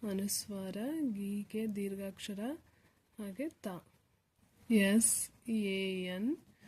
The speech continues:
ಜಿ ಡಬಲ್ ಇ ಟಿ ಎ, ಸಂಗೀತ. ನೆಕ್ಸ್ಟ್ ಸಂಪಿಗೆ, ಸಾ ಅನುಸ್ವಾರ, ಪಾಗುಡಿಸು ಪಿ,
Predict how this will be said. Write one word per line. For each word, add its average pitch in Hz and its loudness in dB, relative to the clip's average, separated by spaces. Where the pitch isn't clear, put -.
ಜಿ 208 0
ಡಬಲ್ 185 -4
ಇ 214 0
ಟಿ 208 -2
ಎ, 185 -4
ಸಂಗೀತ. 190 -4
ನೆಕ್ಸ್ಟ್ 233 12
ಸಂಪಿಗೆ, 214 2
ಸಾ - 4
ಅನುಸ್ವಾರ, 208 12
ಪಾಗುಡಿಸು 202 4
ಪಿ, 226 -2